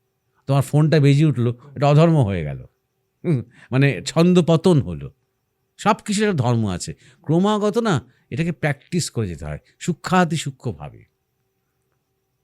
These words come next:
ঠাকুর রামকৃষ্ণ বলতেন, "সোনার পাত্র ছাড়া সিংহে দুধ রাখা যায় না, সিংহীর দুধ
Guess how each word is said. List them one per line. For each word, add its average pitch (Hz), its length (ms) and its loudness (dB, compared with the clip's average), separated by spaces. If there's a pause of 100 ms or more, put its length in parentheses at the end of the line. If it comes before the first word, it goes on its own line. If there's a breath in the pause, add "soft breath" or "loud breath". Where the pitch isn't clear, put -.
(260)
ঠাকুর 127 220 -6
রামকৃষ্ণ 127 440 -4
বলতেন, 131 440 -2 (380)
"সোনার 151 460 0
পাত্র 151 420 -2
ছাড়া 92 520 -4 (360)
সিংহে 151 500 2
দুধ 120 360 0
রাখা 127 280 -2
যায় 80 220 -4
না, 58 200 -14 (1200)
সিংহীর 127 460 2
দুধ 90 260 -6